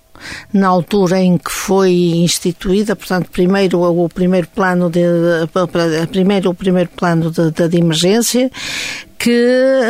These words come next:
houve muitos serviços, eh, que foram cancelados, que foram suspensos.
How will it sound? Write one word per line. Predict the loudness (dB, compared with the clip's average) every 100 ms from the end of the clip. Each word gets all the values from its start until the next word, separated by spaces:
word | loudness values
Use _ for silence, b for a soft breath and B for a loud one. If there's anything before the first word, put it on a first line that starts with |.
| 0
houve | 2 2 2 2
muitos | 2 2 0 -2
serviços, | 0 0 0 0 0 -2 -2 -6 -4
eh, | -2 0 0 -2 -4 -8 -10
que | -4
foram | -2 0
cancelados, | 0 -2 -2 -2 -2 -2 -4
que | -6
foram | -2 0 0
suspensos. | -2 -2 -2 0 0 -2